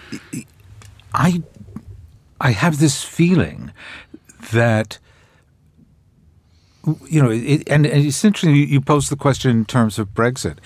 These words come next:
We're just in this moment across the globe. Nobody wants to fight. Nobody wants to fight. And nobody wants to break logjams. Nobody wants to do diplomacy. And we're kind of all frozen in a moment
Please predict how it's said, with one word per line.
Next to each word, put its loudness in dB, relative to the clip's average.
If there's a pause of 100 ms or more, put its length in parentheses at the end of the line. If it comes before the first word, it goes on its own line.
(360)
We're 2
just 0
in 6
this 2
moment 2
across -2
the -4
globe. 0
Nobody 2
wants 0
to -6
fight. -8 (760)
Nobody 2
wants 2
to -6
fight. -12 (400)
And 0 (520)
nobody 4
wants 0
to -4
break -2
logjams. -4 (260)
Nobody 2
wants 2
to -2
do 2
diplomacy. 0 (340)
And 2
we're 2
kind 0
of 0
all 2
frozen 0
in 0
a 0
moment 0